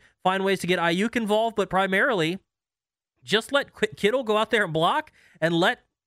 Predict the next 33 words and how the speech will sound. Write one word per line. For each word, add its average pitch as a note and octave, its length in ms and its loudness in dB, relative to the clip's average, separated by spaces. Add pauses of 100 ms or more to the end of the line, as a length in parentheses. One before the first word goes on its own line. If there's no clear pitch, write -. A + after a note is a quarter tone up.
(120)
C B3+ 260 0
M A3+ 100 0
C A#3 340 0
do F3+ 160 0
his G3 180 -2
thing. F#3 320 -2
And D#3 100 0
honestly, G3 460 -2
this G#3 200 -2
is G#3 100 -4
something F#3+ 400 -2
where D3+ 380 0 (560)
if E3 120 -2
they G3+ 200 0
can C#4 160 -2
find G#3+ 260 0
a F#3 40 -2
way F3+ 140 2
to F3 80 -2
continue F3 400 -2
to D3 100 -2
do E3 140 0
that D3+ 180 0
all D3 140 0
game, C3+ 280 -2
like, B2 140 -2
if C3+ 100 -6
they E3 140 0
can G3 140 -2
find F#3 260 -2
a D#3 40 0
rhythm D#3 280 0
early C#3+ 460 -2